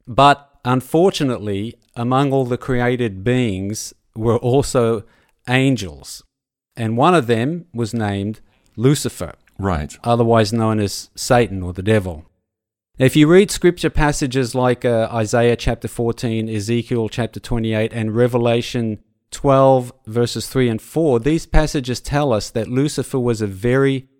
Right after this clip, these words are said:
Speaker 1: high-ranking, stunningly beautiful and powerful angel who unfortunately wasn't satisfied with his position. And he and the other angels, like humans, had free will. But rather than be content with his blessed position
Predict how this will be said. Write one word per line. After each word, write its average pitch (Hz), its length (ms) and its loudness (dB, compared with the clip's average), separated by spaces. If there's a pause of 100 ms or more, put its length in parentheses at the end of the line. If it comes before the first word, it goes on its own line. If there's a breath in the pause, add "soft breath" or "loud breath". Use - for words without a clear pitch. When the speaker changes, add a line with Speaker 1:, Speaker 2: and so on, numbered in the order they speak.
(220)
Speaker 1:
high-ranking, 117 920 0 (260)
stunningly 160 720 2
beautiful 123 520 -2
and 107 140 -4
powerful 117 560 2
angel 120 640 -6 (440)
who 139 420 2 (160)
unfortunately 127 840 -2
wasn't 120 480 0
satisfied 127 840 -4
with 107 160 -6
his 107 160 -8
position. 107 640 -10 (420)
And 135 160 -2
he 196 320 0
and 160 140 -2
the 139 100 2
other 170 260 2
angels, 123 680 -2 (200)
like 123 460 0
humans, 101 480 -4 (140)
had 120 480 -2
free 104 560 -6
will. 110 560 -2 (140)
But 117 180 -4
rather 156 340 2
than 131 160 -2
be 123 140 -2
content 151 600 -2
with 123 240 -2
his 107 220 -4
blessed 123 540 -2
position 117 540 -6